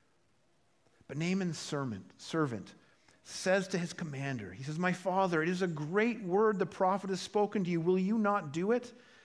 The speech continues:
Has he actually said to you, 'Wash and be clean'?" This servant speaks some truth into the situation for this commander. And it says, "So he went down and dipped himself seven times in the Jordan,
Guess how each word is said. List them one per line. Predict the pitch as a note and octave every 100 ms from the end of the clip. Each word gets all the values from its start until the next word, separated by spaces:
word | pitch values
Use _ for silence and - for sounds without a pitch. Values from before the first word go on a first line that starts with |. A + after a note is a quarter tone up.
| - _ _ _
Has | F#3 A3+
he | B3+
actually | A3 A3 A3+
said | - - E3+ F#3
to | A3+
you, | G3+
'Wash | C#3+ C#3 D#3 G3 - - - C3+
and | E3 F3+
be | F3
clean'?" | F3 - D3+ F#3 B3+ C4 - - _ _ _ _ _ _ _ _ _
This | F#3+ F#3
servant | - A3 F#3+ D3
speaks | - - G3+ G3 - - - _ _ _
some | - E3
truth | C#3 - A#3+ G#3 -
into | D#3 D3
the |
situation | C3 D3+ - C#3+ D3 - A#2+
for | B2+
this | A#2+ A#2
commander. | A#2+ A#2 C3 G#2+ F2 - _ _ _ _ _ _ _ _ _ _ _ _ _ D3+
And |
it | C3
says, | - E3+ -
"So | C#3+
he | - E3
went | D3+ F#3+ D#3
down | D#3+ D#3 D#3
and | C3+ C3+
dipped | C3 F#3+ F#3+
himself | D#3+ - D3 B2+
seven | - - F#3 G3 F#3+
times | - E3+ E3+ D#3
in | D#3
the |
Jordan, | C3+ A#2+ B2 G#2+ G#2